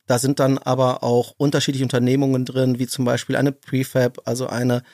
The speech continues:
äh, Vorfertigungsfirma, die sich darauf spezialisiert hat, Lösungen, jetzt zuletzt Containerlösungen mit Mitsubishi et cetera zu bauen. Da ist eine, ähm, Umwelt- und Energieberatung mit dabei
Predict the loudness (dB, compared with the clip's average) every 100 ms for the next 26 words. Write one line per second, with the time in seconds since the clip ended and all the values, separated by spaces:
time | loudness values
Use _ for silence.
0 | _ _ _ -4 -2 -2 -2 0 0 0
1 | 0 -2 -2 -2 -2 0 0 -2 -4 -6
2 | -4 -2 -2 -6 -6 -4 -4 -2 -4 -2
3 | 2 2 2 2 2 2 0 -2 -2 -2
4 | -2 -4 -2 0 0 0 -2 -2 -2 -4
5 | -6 -6 -4 -4 -6 -8 -6 -6 -4 -2
6 | 0 0 -2 -10 -20 _ -2 0 0 0
7 | 0 2 2 0 -2 0 0 -2 -8 _
8 | 2 2 2 2 2 2 2 2 2 0
9 | -2 0 0 2 2 2 0